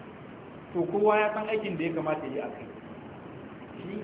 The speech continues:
shi mai yada labarai ko mai taimaka mashi ɓangaren yada labarai, shi zai shiga midiya, rediyo ne, jarida ne, ya zai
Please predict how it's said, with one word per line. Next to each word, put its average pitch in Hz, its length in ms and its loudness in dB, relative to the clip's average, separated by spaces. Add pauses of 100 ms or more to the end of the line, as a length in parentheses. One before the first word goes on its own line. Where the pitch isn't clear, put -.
shi 220 160 0
mai 202 160 4
yada 208 280 6
labarai 160 580 6
ko 214 160 8
mai 180 140 4
taimaka 190 400 0
mashi 208 180 -2
ɓangaren 190 400 -2
yada 190 240 2
labarai, 151 480 2 (540)
shi 185 160 -4
zai 202 160 6
shiga 170 180 0
midiya, 180 560 2
rediyo 180 480 4
ne, 180 220 2
jarida 170 420 2
ne, 185 160 0
ya 151 160 2 (100)
zai 196 280 2